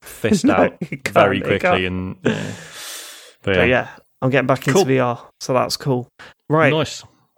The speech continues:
Speaker 2: That's it for what we've been playing. Let's go through a few questions. Sean.
Speaker 1: If you want to send us a question, go to T C G S dot co forward slash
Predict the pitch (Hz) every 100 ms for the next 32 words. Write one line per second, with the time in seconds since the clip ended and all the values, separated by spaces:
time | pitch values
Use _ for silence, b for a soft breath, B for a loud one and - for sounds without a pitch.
0 | _ 147 139 - 139 143 139 135 131 135
1 | - 151 135 131 - 139 139 143 139 139
2 | 135 - 156 147 143 143 - 160 - -
3 | 127 117 120 117 - - _ _ - -
4 | 151 190 123 - - - _ _ _ -
5 | 165 196 160 104 - _ _ 170 165 -
6 | 190 170 135 131 196 156 - 123 151 -
7 | _ _ _ _ 151 139 139 147 143 151
8 | 139 143 139 - 147 139 - 147 143 139
9 | - - 147 139 - 143 135 -